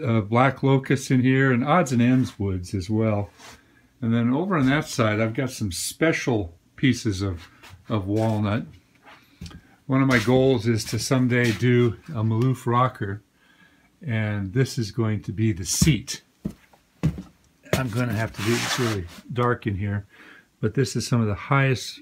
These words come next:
figured fiddleback crotch wood on a, on a walnut that I've ever seen. And I've got a bunch of pieces all set aside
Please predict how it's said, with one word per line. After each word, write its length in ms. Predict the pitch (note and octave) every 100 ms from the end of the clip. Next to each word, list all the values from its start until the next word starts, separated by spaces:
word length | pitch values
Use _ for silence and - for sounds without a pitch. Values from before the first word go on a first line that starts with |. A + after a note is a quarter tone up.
| _
figured 680 | _ C#3 A#2 A#2+ A#2+ A2 F#2 - - _ _ _
fiddleback 680 | - D3 B2+ G#2+ G#2+ A2+ - -
crotch 640 | - - A#2+ G#2 - - - _ -
wood 300 | G#2+ G#2 G2 -
on 220 | G#2 G2+
a, 120 | F#2+
on 120 | G2+
a 60 | G2+
walnut 420 | G2+ A2+ G#2+ G2
that 100 | G2+
I've 160 | F#2+ G2
ever 240 | A2+ G2+
seen. 440 | - - G#2 F2+ F#2+ _ _ _ _ -
And 100 | G#2
I've 120 | G2
got 160 | A2 G#2
a 40 |
bunch 260 | A2+ G#2+ -
of 100 | -
pieces 360 | A2+ G#2+ G2
all 160 | G2+ G2+
set 220 | - G2+
aside 480 | F#2 - G#2 G2+